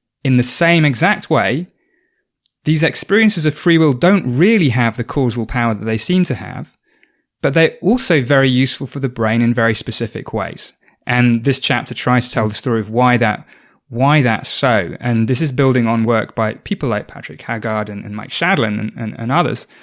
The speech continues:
um, that I think a good way to think about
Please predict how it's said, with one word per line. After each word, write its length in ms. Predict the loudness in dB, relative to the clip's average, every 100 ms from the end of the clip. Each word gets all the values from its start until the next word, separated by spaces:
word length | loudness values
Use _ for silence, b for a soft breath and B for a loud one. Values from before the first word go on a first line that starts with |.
| B B B -4
um, 560 | 0 2 2 0 -6 _ _ _ _ _ _ _ _ _ _ _ _ _
that 120 | 0
I 120 | 2
think 200 | 4 4
a 60 | 2
good 180 | 0 2
way 160 | 2
to 100 | 2
think 220 | 0 0 0
about 460 | 0 2 0 -2